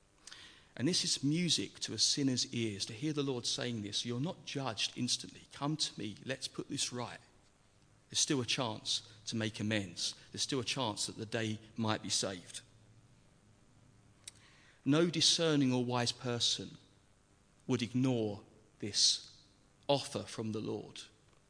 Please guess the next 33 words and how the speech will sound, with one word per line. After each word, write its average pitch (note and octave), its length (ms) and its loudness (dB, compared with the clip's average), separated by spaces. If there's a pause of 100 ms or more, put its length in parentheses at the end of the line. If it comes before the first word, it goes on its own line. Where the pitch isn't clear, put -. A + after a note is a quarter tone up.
(160)
Only C3+ 240 4
a A#2 60 -2
fool C#3 360 -4
would G#2+ 160 -6
spurn A#2 420 2
this. F#2+ 260 -2
The B2 100 -2
Lord's B2+ 240 0
saying, A2+ 260 0
"Well, A#2+ 100 0
this C3+ 140 -2
is C3+ 80 -4
a - 40 -2
serious D3+ 460 0
problem, C3 380 -2
but - 100 -10
come D#3 240 -2
to - 140 -2
me. A#2+ 260 -4 (400)
We C3+ 80 4
can C3 160 4
put - 180 -2
things B2 300 0
right." G#2+ 300 -6 (2000)
This E3 140 2
reminds G3 320 4
us C#3 60 2
very D3+ 180 6
much - 240 0
of B2 80 -8
Jesus, C3+ 320 2
doesn't A2 300 -2
it? - 120 -14